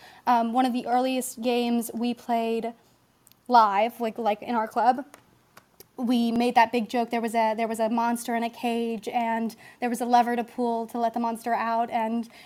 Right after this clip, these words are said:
and it was just that, that lean into failure, that, that say yes moment, and everyone just around the table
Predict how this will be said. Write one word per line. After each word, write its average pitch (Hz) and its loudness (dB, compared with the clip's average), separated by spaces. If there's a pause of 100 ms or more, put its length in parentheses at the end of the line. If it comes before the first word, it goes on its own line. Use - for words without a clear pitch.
(120)
and 247 6
it 240 -2
was 254 0
just 262 -4
that, 233 2
that 233 4
lean 247 0
into 240 -2
failure, 233 4
that, 220 0
that 220 0
say 233 0
yes 233 -2
moment, 233 -2
and 226 -4
everyone 226 -2
just 247 -4
around 240 4
the 233 0
table 226 0